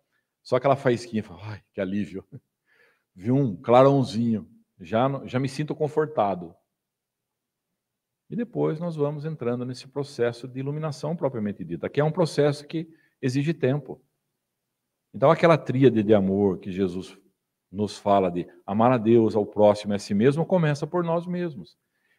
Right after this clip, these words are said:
É este descobrir as suas dificuldades e entender-se, compreender-se. Nós precisamos de tempo, de paciência, de perdão. Ora, se o meu próximo está no mesmo processo que eu, ele também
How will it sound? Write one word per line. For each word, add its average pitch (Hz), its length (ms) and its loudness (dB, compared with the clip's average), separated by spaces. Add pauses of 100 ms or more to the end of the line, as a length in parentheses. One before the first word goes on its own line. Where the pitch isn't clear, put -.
(160)
É 113 100 2
este 139 640 2
descobrir 101 720 0
as 90 160 -10
suas 98 240 -4
dificuldades 120 720 0
e 147 80 -4
entender-se, 165 640 -2
compreender-se. 143 760 -4 (320)
Nós 113 120 -8
precisamos 98 260 -8
de 117 80 -4
tempo, 123 560 2
de 90 80 -12
paciência, 113 800 -4
de 92 80 -12
perdão. 117 640 0 (580)
Ora, 120 500 8
se - 220 -6
o 151 60 0
meu 156 200 6
próximo 131 480 6
está 123 220 0
no 123 80 0
mesmo 131 340 2
processo 113 520 0
que 135 100 -6
eu, 139 260 2
ele 175 160 -6
também 170 460 -6